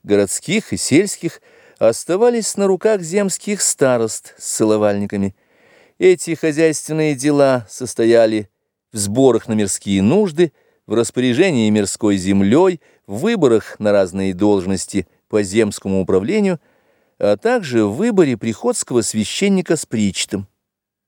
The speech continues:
Земский староста вёл свои дела в земской избе – городской или уездной земской управе,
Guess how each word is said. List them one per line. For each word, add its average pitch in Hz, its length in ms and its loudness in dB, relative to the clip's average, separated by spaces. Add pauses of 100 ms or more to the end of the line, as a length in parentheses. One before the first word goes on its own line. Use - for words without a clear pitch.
(560)
Земский 175 640 0
староста 175 640 0
вёл 156 260 2
свои 151 260 -2
дела 147 260 2
в 131 60 -8
земской 156 540 -4
избе – 113 400 0 (880)
городской 143 600 0
или 143 100 0
уездной 110 560 2
земской 104 560 0
управе, 98 520 2